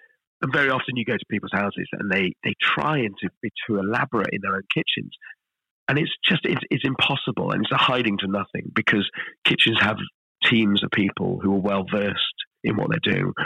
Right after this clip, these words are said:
So all the garnishes and things like that that make food look tricksy and, and incredible, uh, you know, there's, there's an army of people usually behind it. Um, so when the home cook tries to sort of recreate that, it's just, it always ends up bad, I think.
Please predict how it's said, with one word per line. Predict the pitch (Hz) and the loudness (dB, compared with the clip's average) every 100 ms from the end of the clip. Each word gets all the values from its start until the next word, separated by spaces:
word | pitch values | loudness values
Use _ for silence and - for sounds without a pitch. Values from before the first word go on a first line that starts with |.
| - | 0
So | - | 4
all | 131 | 4
the | 120 | 2
garnishes | 107 113 104 104 - 101 101 | 2 2 2 4 2 2 -2
and | 98 | 0
things | 104 104 | 0 0
like | - | 0
that | 107 98 - - - | 0 0 -2 -10 -2
that | 113 | 2
make | 110 - - | 2 2 2
food | 117 101 | 2 4
look | 95 - - | 2 2 2
tricksy | 117 - - - 104 | 2 2 -2 0 2
and, | 101 - - - - _ - | 0 -4 -8 -8 -12 _ -2
and | |
incredible, | 104 110 135 123 104 - 156 - - _ - - | 2 2 2 0 -2 -4 -6 -12 -20 _ -6 0
uh, | 82 - 151 - | 0 -2 -18 -4
you | 101 | 0
know, | 95 | 2
there's, | 131 143 160 | 2 0 0
there's | 160 165 | 0 2
an | |
army | 175 214 160 | 2 2 0
of | - | 0
people | 110 - - - | -2 -2 -2 0
usually | 98 - - | 2 0 0
behind | - - 135 147 110 | 0 2 2 0 -2
it. | - - _ - 104 | -6 -10 _ -2 2
Um, | 104 104 101 104 - - - - - | 2 4 4 2 -4 -14 -18 -6 -2
so | 127 | 2
when | 156 143 - - | 2 2 0 -2
the | 110 | 0
home | 120 117 | 2 2
cook | - 123 - | 2 0 2
tries | 110 110 | 2 2
to | 101 - - - | -2 -6 -8 -2
sort | 104 | 0
of | |
recreate | 98 104 - 107 113 117 | 2 2 2 2 2 2
that, | - - | -2 -2
it's | - - - - | -4 -6 -6 0
just, | - - - | 0 0 -2
it | - - - | -2 -2 -2
always | 127 120 104 | 0 2 0
ends | 53 50 - | 0 -2 -4
up | - | -2
bad, | - 50 - - _ - | -2 -2 -4 -10 _ -4
I | 92 - | -4 -2
think. | 95 | -4